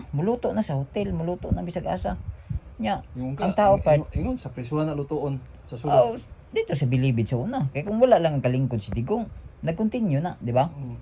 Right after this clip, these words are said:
Speaker 1: Yun sa day nila pagpamaagi, part, di ba?
Speaker 2: Mm.
Speaker 1: Ilahang gi, ilahang gi kuan, part, gidami nila ang mga piniriso. Kay tungod, para dili dayon mabulabog, part, ba? Nasa sulod ang dula, pero ang mga dagkong negosyante nga nagpadula, piniriso ang ilang gigamit.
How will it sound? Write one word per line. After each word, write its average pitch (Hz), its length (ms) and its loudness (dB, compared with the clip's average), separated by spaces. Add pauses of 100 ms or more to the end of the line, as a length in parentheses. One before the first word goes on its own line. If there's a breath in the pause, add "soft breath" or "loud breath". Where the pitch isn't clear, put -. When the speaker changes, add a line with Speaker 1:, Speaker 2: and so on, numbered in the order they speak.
Speaker 1:
Yun 170 180 0
sa 208 100 2
day 160 140 2
nila 135 260 2
pagpamaagi, 120 600 0
part, 127 260 2
di 127 80 -4
ba? 131 240 2
Speaker 2:
Mm. 123 340 -16
Speaker 1:
Ilahang 165 480 4
gi, 165 200 0 (600 loud breath)
ilahang 214 340 4
gi 151 120 -4
kuan, 127 180 2
part, 147 240 2
gidami 143 440 0
nila 143 320 0
ang 135 140 2 (220)
mga 120 220 0
piniriso. 117 680 0
Kay 196 140 -2
tungod, 220 380 -2 (1300)
para - 320 4 (220)
dili 214 280 0
dayon 202 240 4
mabulabog, 190 460 2
part, 185 160 -2
ba? 117 300 0
Nasa 226 260 -2
sulod 180 320 -2
ang 170 160 2
dula, 147 320 2 (500)
pero 202 220 6
ang 202 80 2
mga 202 240 2
dagkong 196 300 2
negosyante 196 520 0
nga 190 440 0
nagpadula, 170 680 2
piniriso 208 460 -2
ang 147 80 -2
ilang 127 160 0
gigamit. 113 400 -2